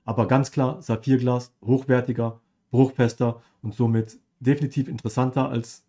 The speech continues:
Gehäuseschutz oder Displayschutz, wie jetzt beispielsweise Gorilla Glas.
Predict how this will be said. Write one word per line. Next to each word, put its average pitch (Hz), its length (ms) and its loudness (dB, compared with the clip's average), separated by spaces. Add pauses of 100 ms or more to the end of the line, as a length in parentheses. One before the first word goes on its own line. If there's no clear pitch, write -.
Gehäuseschutz 131 840 0
oder 113 120 -8
Displayschutz, 123 640 -2 (120)
wie 110 120 2
jetzt 113 340 0
beispielsweise 107 500 -4
Gorilla 110 300 -4
Glas. 107 320 -14